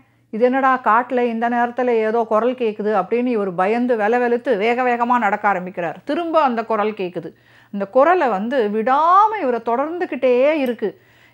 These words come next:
இவரு, "என்னடா இது, ஏதோ இது குரலே வந்து வித்தியாசமா இருக்கு,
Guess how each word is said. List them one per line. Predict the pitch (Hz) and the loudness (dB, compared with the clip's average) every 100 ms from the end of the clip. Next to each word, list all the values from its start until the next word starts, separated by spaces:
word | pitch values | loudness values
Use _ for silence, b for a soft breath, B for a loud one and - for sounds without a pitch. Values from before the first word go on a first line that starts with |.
| - | -6
இவரு, | 262 311 302 214 247 233 233 - | -4 0 2 2 2 0 -8 -10
"என்னடா | 226 240 285 330 330 320 | -8 -6 -2 0 2 2
இது, | 302 269 262 208 | 0 0 -2 0
ஏதோ | 220 269 330 233 - _ _ _ _ | -2 0 0 -2 -6 _ _ _ _
இது | - 208 | -10 -8
குரலே | - 269 302 339 370 | -2 0 2 0 0
வந்து | 311 247 285 254 190 170 165 190 | -2 -2 -2 -2 -2 -4 -8 -12
வித்தியாசமா | 208 277 294 302 311 | -4 0 0 0 -2
இருக்கு, | 285 226 175 170 | -2 -2 -6 -8